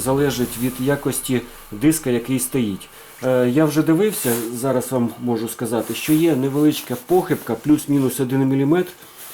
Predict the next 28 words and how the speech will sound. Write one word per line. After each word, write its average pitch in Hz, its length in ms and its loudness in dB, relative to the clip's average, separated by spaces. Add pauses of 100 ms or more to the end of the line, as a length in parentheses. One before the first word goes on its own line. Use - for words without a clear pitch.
(180)
як, 139 360 0
е, - 20 -2
в, 127 560 2 (920)
в, 113 200 -14
в 113 300 -10
бік, 170 380 -2 (200)
так 151 220 -2
і 143 80 -2
в 127 60 -2
радіальному, 131 680 0 (220)
е, - 20 -6
напрямі. 120 680 0
Але 131 240 0 (160)
все - 280 -2
в 151 140 -2
більшості 120 600 -4 (200)
залежить 139 640 -2
від 135 160 -2
якості 135 520 -4
диска. 110 320 -4
Звісно, 156 380 0
дається 143 400 2
в - 80 -6
комплекті 143 540 -2 (320)
самий 131 320 0
простий, 131 380 -2
самий 127 320 2
дешевий 113 500 0